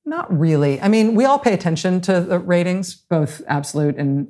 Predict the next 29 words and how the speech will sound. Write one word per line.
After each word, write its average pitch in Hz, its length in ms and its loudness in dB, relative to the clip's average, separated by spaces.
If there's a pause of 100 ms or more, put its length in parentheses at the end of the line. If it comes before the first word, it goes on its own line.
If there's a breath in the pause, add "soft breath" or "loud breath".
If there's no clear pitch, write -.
and 139 180 -2
relative. 139 580 -4 (840 soft breath)
But 175 540 0 (420)
I 214 160 0
can't, 277 560 -4 (480)
it, 160 340 -10
like, 214 160 0
I 160 60 -4
have 240 200 0
too - 140 -2
much 277 220 -2
to 185 100 2
do. 160 440 2
You 185 120 2
know 196 80 4
what 208 100 4
I 208 80 4
mean? 208 180 2
To, 190 100 -2
like, 147 180 -2
factor 165 600 -2
in 170 500 0
anything 175 460 2
about 160 320 2
what 156 140 2
other 156 180 2
people 190 340 -4
are 196 60 -2
doing. 214 480 0